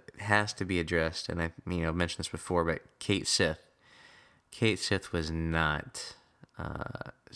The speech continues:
I don't know, it was a Scottish voice. Um, he said something about, well, you know, "Where are you going, lassie?" at some point, and just like, <sighs> come on, seriously? It, it didn't fit.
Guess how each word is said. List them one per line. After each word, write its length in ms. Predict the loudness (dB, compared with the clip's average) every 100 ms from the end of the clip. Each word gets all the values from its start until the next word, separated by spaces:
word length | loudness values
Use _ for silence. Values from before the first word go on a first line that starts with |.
| -18 -20 _
I 80 | 2
don't 100 | 2
know, 120 | 2 2
it 60 |
was 240 | 0 -2 -4 -6
a 100 | 0
Scottish 580 | 2 4 4 2 -2 0
voice. 520 | 2 4 2 -2 -6 -14 -20 -20 -10 -2
Um, 420 | 0 2 -2 -6 -6
he 100 | -2
said 180 | 0 2
something 260 | 0 0
about, 360 | 4 4 2 -2
well, 140 | -2 0
you 80 |
know, 100 | 0
"Where 160 | 2 2
are 40 |
you 80 | 2
going, 300 | 2 2 2
lassie?" 440 | 4 4 2 0 -2
at 80 |
some 220 | 2 0 2
point, 280 | 2 2
and 80 | 0 0
just 180 | -2
like, 220 | -4 -6 -12 -14
<sighs> 160 | -18 -10
come 200 | -4 -2
on, 220 | -2 -2
seriously? 400 | 0 0 0 0
It, 180 | -2 -6 -8 -4
it 280 | -2 -2 -2
didn't 300 | -2 -2 -2
fit. 380 | 2 2 0